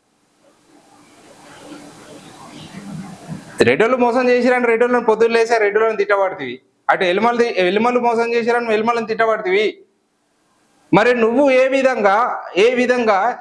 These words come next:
నువ్వు ఇక్కడ తెలంగాణ రాష్ట్రంలో అణచివేయబడిన, ఏ విధంగా నువ్వు వివక్షత ఎదుర్కొన్నావో చెప్పి ఈ బీసీ బిడ్డలు ఎదుర్కొన్నట్టు. ఏ రోజైనా నువ్వు ఈ బీసీ బిడ్డలు ఎదుర్కొన్న వివక్షత ఏ రోజు ఎదుర్కొన్నావో నువ్వు చెప్పు. నువ్వు ఎదుర్కొన్నావా?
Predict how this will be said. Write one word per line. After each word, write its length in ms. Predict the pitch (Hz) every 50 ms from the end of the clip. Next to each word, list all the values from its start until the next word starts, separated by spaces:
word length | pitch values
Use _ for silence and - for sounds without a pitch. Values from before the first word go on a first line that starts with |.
| - - _ 196
నువ్వు 180 | 220 226 240
ఇక్కడ 340 | 240 226 226 233 233 220 -
తెలంగాణ 340 | 214 220 226 233 233 226 226
రాష్ట్రంలో 460 | 214 214 208 214 208 - 220 208 208
అణచివేయబడిన, 640 | 208 208 202 240 233 226 226 226 226 220 214 220 220
ఏ 180 | 214 196 214
విధంగా 300 | 226 240 233 233 233 240
నువ్వు 180 | 226 220 208 208
వివక్షత 360 | 208 233 233 240 - 247 -
ఎదుర్కొన్నావో 520 | 233 226 214 226 226 240 226 233 233 226 220
చెప్పి 240 | 208 226 220 226 226
ఈ 100 | 214 214
బీసీ 260 | 180 208 208 196 220
బిడ్డలు 280 | 202 220 208 214 214 202
ఎదుర్కొన్నట్టు. 540 | 202 202 196 202 202 202 196 185 - - - _ _ _ _ _ _ _ _ _ _ _ _ _ _ _ _ _ _ _ _ _ _ -
ఏ 100 | 151 190
రోజైనా 380 | 226 254 262 254 269 262 262 262
నువ్వు 180 | 247 240 240 233
ఈ 120 | 240 240
బీసీ 260 | 196 226 240 233 254
బిడ్డలు 280 | 233 254 - 254 247 240
ఎదుర్కొన్న 360 | 226 240 247 233 247 240 240
వివక్షత 460 | 220 226 220 262 254 262 262 262 262
ఏ 140 | 233 233 247
రోజు 180 | 254 269 269 269
ఎదుర్కొన్నావో 520 | 254 254 254 254 254 262 254 254 240 240
నువ్వు 200 | 220 214 208 202
చెప్పు. 180 | 208 208 - 220 - _ _ _ _ _ _ _ _ _ _ _ _ _ _ _ _
నువ్వు 140 | 165 165 175
ఎదుర్కొన్నావా? 500 | 175 214 233 220 247 240 240 233 226